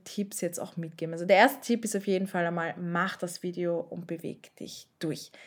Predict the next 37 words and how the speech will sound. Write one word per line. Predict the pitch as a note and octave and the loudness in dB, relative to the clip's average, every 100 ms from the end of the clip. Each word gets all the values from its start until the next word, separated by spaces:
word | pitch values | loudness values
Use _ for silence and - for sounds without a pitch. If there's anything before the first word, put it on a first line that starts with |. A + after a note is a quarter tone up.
| - - | -20 -6
Der | F3+ | -6
zweite | - - F#3+ G#3 A3 | 0 6 6 6 0
Tipp | - G#3 - | -4 -6 -6
ist | G3 - F#3 | -8 -6 0
wirklich | G#3+ A#3 F#3 F3 - | 2 2 -2 -6 -4
eben, | F3+ G3 F#3+ | -4 -2 -2
wie | F#3+ A3 | -2 -2
schon | B3 | -2
vorhin | A#3 G3 F3+ F#3 - | -2 0 0 -2 -6
erwähnt, | D#3+ E3 D#3+ E3+ F#3+ G3 - - - _ _ _ - | -6 -4 -4 -2 -4 -6 -14 -20 -20 _ _ _ 4
nicht | G3+ A#3 C#4 - - - | 8 10 8 4 -8 0
auf | F#3 F#3 - | 2 0 -4
die | - F#3+ | -8 -4
Gedanken | F#3+ - D#3 G3+ A3 F3+ E3 | -4 -2 0 0 0 -6 -8
hören. | D#3+ D#3+ F#2 - | -8 -8 -8 -10
Das | F3+ | -6
heißt, | F3 E3 F3 | -2 -2 -2
nicht | G#3+ G3 | -4 -2
auf | G3+ - | -4 -4
den | F#3+ F#3+ | -6 -6
Kopf, | - G#3 G3+ - G#3 | 0 4 4 0 -2
nicht | G3+ G#3 | -2 -4
auf | - | 0
das, | F3+ F#3+ | -2 0
was | F3+ | -4
dir | - F3+ | -4 -2
dein | E3+ | -2
Gehirn | E3+ F3+ - - A#3+ A#3+ A#3+ | -4 -12 -14 0 4 4 4
sagt, | A3+ - G#3 G#3+ G#3+ A3 - - - - | 0 0 0 2 0 -2 -12 -16 -16 0
weil | F#3+ F#3+ | 4 6
oftmals | - D#4 - - F#3+ - C#3+ A3+ B3 - - - - | 10 10 8 0 -4 -2 0 0 -2 -8 -20 -6 4
machen | G#3+ A#3+ A#3+ G#3+ | 4 4 2 2
wir | G3+ | 2
uns | F3+ - - - | 0 -2 -4 2
sehr | F#3 F3 E3+ F3 | 4 6 4 2
viel | - - - F3 E3 - | -4 -10 -6 -4 -4 -8
Stress. | - - - - A2 - - - | -6 -6 -6 -8 -8 -8 -10 -12